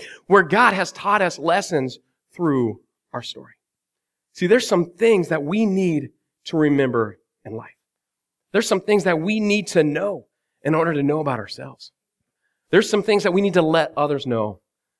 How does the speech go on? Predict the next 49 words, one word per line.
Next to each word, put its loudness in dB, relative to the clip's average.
as -10
well. -20
And -2
as 0
we 0
start -4
this -6
series, -6
as -4
we 0
talk -2
about -2
who -4
we 0
are, -2
this 2
is -2
us, -12
I 4
want 4
to 2
share 0
just -10
a 2
little 2
bit 0
of 0
the -4
church's -8
story -10
as -10
well. -18
I -2
want 2
us -12
to 0
understand 2
why -2
we -2
do 0
certain -4
things, -12
because -16
it's -20
a -12
part -8
of -16
our -16
story. -14